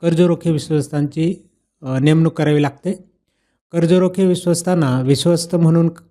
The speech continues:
अ, कार्य करण्याची लेखी संमती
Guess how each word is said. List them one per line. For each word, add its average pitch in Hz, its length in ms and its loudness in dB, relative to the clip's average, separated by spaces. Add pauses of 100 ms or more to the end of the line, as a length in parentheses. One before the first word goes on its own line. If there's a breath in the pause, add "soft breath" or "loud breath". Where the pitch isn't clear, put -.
(240)
अ, 135 240 0
कार्य 151 320 0
करण्याची 147 600 0 (720)
लेखी 156 380 2
संमती 156 680 0